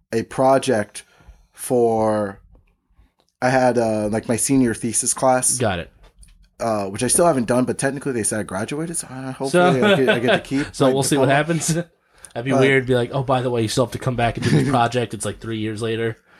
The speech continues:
Speaker 1: Oh my God, I hope not.
Speaker 2: <laughs>
Speaker 1: But, uh, <laughs> fucking,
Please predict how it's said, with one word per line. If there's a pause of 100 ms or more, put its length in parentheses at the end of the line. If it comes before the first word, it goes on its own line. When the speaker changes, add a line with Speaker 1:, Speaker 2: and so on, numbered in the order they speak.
(200)
Speaker 1:
Oh
my
God,
I
hope
not. (120)
Speaker 2:
<laughs> (180)
Speaker 1:
But,
uh,
<laughs>
fucking,